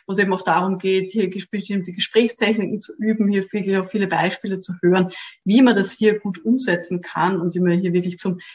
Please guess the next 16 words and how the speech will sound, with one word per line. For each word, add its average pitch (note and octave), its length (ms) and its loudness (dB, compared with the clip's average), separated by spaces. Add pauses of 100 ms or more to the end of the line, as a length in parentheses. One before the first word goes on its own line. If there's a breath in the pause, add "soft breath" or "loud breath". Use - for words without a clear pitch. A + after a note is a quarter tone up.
Erfolg F#3 600 2
kommt F#3 440 0 (280 loud breath)
in G#3 220 4
der F3+ 80 2
betrieblichen E3+ 720 -6
Prävention. D#3+ 680 -6
Also F#3 180 2
da F#3+ 460 2
großer G3 240 0
Tipp, D#4+ 240 0
wer G3+ 120 0
sich G3 200 -2
mehr F#3 200 2
damit F#3+ 240 0
beschäftigen F3+ 600 0
möchte, G#3+ 360 0